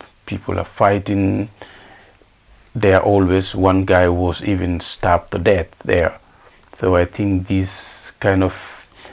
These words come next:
negative scenes give, um, Berlin Senate, uh, more weight to argue that these people have to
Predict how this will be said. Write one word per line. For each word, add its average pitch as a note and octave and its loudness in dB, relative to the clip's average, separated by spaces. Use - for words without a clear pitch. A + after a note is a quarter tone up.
negative G#2 -2
scenes G2 -4
give, G2 -2
um, F2+ 0
Berlin F#2+ 4
Senate, F#2 -4
uh, G#2 -2
more F#2+ 4
weight G2+ 0
to F#2+ -2
argue G2+ 4
that F#2+ 2
these G2 -2
people F#2+ 0
have F2+ -2
to F2+ -2